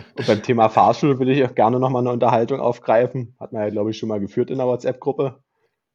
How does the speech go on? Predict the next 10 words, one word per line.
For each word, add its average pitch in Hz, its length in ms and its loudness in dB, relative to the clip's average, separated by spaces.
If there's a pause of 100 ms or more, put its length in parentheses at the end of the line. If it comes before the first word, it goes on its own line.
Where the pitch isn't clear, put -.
(680)
Dass 110 640 2 (120)
für - 200 -6
Fahrschulen 117 460 -2
in 110 60 -10
Sachsen 107 280 -6
jetzt 113 160 -10
die 107 60 -14
zwei 101 220 -4
G-Regel 117 540 -2
gilt. 135 400 -6